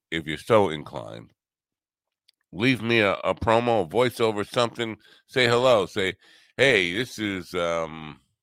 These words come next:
this is so-and-so, and you're listening to Mind Dog Radio." Uh, the birds are tweeting,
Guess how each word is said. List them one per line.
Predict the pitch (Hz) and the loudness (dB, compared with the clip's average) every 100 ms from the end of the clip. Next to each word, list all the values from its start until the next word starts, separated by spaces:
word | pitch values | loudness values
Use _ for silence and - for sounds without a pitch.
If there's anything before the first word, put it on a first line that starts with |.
| _ _ _ _ _ _ _ _ _ _ _ _ _ _ _ _ _ _ _ | _ _ _ _ _ _ _ _ _ _ _ _ _ _ _ _ _ _ _
this | 117 - | -18 -16
is | 98 | -14
so-and-so, | - 127 117 90 - 76 69 | 0 2 4 0 -4 -6 -4
and | 104 | 0
you're | 139 156 | 4 4
listening | 117 107 92 82 | 4 -2 -6 -10
to | - 80 | -8 -8
Mind | 82 85 85 | -6 -6 -4
Dog | 78 73 | -6 -6
Radio." | 69 64 53 50 - _ _ _ _ _ _ | -8 -12 -12 -16 -18 _ _ _ _ _ _
Uh, | - 73 71 69 - _ _ _ _ _ _ _ _ _ _ _ _ _ - | -8 -6 -4 -6 -10 _ _ _ _ _ _ _ _ _ _ _ _ _ -20
the | 65 | -10
birds | 73 107 95 | -4 -4 -4
are | 95 | -10
tweeting, | - - 101 104 101 | -12 -8 -6 -4 -6